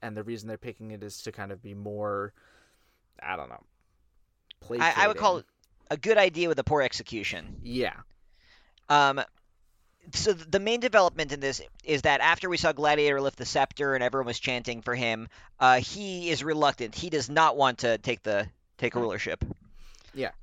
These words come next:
Speaker 2: Um,
Speaker 1: and most of this issue is him struggling with that.
Speaker 2: Yeah, and, um, while he struggles, de facto leadership is being given to Crystal and Ronan,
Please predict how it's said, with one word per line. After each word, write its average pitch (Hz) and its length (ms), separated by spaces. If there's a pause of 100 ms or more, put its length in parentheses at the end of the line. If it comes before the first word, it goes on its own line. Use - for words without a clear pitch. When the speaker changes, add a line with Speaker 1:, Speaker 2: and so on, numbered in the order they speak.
(100)
Speaker 2:
Um, 127 140
Speaker 1:
and 120 80
most 190 220
of 147 60
this 139 180
issue 127 220
is 113 120
him 117 160
struggling 71 460
with - 140
that. - 220 (800)
Speaker 2:
Yeah, 156 440
and, 143 380
um, 131 460 (600)
while 160 260
he 156 160
struggles, 190 680 (300)
de 151 100
facto 185 400
leadership 170 460
is 135 140
being 143 300
given 127 360
to 135 100
Crystal 143 600
and 135 380
Ronan, 180 440